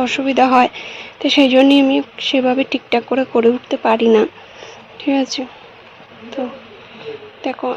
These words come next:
আমি যেহেতু নতুন ড্রেস পরেছি, তার জন্য গপুকেও নতুন ড্রেস পরিয়ে সাজিয়ে গুছিয়ে রেখেছি। আর বুঝতেই তো পারছো, এইটুকু জায়গার মধ্যে কোনো রকমভাবে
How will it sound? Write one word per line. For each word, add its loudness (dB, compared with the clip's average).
আমি 6
যেহেতু 2
নতুন -2
ড্রেস 0
পরেছি, -4
তার -6
জন্য 2
গপুকেও -2
নতুন -2
ড্রেস -4
পরিয়ে -2
সাজিয়ে 2
গুছিয়ে 0
রেখেছি। 0
আর 4
বুঝতেই -4
তো 2
পারছো, 0
এইটুকু -2
জায়গার 0
মধ্যে -4
কোনো -4
রকমভাবে 0